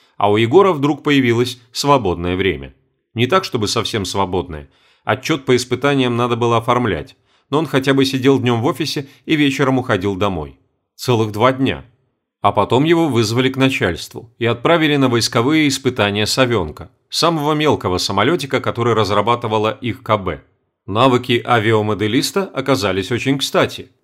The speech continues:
Военные заказали сразу несколько комплектов для испытаний в разных условиях, и представителей К Б, работавших по этой теме, просто не хватало. Ехать предстояло завтра с утра куда-то в предгорья на южной границе.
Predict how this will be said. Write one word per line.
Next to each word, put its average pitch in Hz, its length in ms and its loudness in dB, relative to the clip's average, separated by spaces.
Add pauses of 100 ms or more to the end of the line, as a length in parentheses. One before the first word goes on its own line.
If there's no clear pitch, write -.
(240)
Военные 117 540 2
заказали 113 480 0
сразу 135 360 0
несколько 135 520 0
комплектов 147 600 -2
для 95 140 2
испытаний 127 500 -2
в 110 60 2
разных 117 340 -2
условиях, 101 520 -4 (400)
и 120 100 -2
представителей 131 760 0
К 113 200 0
Б, 190 260 0 (140)
работавших 110 640 -2
по 113 120 2
этой 120 200 0
теме, 87 340 -4
просто 90 380 -6
не 101 100 -4
хватало. 120 680 -2 (680)
Ехать 143 420 0
предстояло 120 600 2
завтра 110 340 0
с 107 100 -6
утра 139 240 0
куда-то 131 400 0
в - 80 -20
предгорья 110 580 0
на 131 120 -2
южной 98 340 -2
границе. 107 640 -2